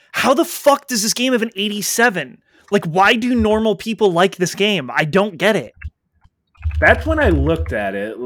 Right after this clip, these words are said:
Speaker 2: I mean,
Speaker 1: No,
Speaker 2: maybe
Speaker 1: it
Speaker 2: it's
Speaker 1: still
Speaker 2: changed.
Speaker 1: is high, and I don't understand.
Speaker 2: A-, actually, it's gone up to an eighty-eight.
Speaker 1: See, like, this, I, I'm not
Speaker 2: Yeah.
Speaker 1: saying the game is bad. I'm just saying an eighty-eight, I do not think so.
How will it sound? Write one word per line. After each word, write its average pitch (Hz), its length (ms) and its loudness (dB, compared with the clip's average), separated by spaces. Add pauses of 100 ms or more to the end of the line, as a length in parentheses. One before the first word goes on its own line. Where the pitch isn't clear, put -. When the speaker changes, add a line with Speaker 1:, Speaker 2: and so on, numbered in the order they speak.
Speaker 2:
I 131 80 -4
mean, 147 220 -2
Speaker 1:
No, 285 160 6
Speaker 2:
maybe 254 160 0
Speaker 1:
it 233 160 0
Speaker 2:
it's 175 100 -6
Speaker 1:
still 247 400 -2
Speaker 2:
changed. 214 80 -4
Speaker 1:
is 233 160 -2
high, 170 640 0
and 190 160 0
I 202 100 2
don't 190 280 0
understand. 214 480 -2
Speaker 2:
A-, 185 140 4
actually, 208 1040 0 (1500)
it's 156 280 -8
gone 165 420 0
up 156 220 0
to 180 120 0
an 160 100 0
eighty-eight. 151 500 -4 (160)
Speaker 1:
See, 285 380 0
like, 214 220 -2
this, 254 260 -4
I, 220 280 0 (840)
I'm 240 160 4
not 277 140 2
Speaker 2:
Yeah. 285 80 -2
Speaker 1:
saying 285 200 0
the 240 60 -2
game 220 240 -2
is 185 80 0
bad. 214 300 2
I'm 180 140 -2
just 208 160 -4
saying 226 200 0
an 196 200 -2
eighty-eight, 190 680 -4
I 165 100 0
do 156 220 -4
not 180 560 0
think 170 220 -6
so. 107 500 -14